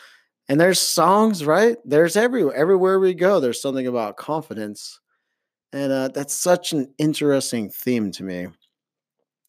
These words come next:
because, uh, I have struggled with that up until right now, this second.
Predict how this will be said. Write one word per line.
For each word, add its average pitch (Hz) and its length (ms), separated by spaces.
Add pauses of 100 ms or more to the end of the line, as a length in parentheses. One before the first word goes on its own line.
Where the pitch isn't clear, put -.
(160)
because, 135 760 (920)
uh, 123 520 (560)
I 170 220
have 127 200
struggled 143 640
with 127 240
that 147 440 (220)
up 123 220
until 135 520
right 120 260
now, 135 240
this 143 200
second. 156 360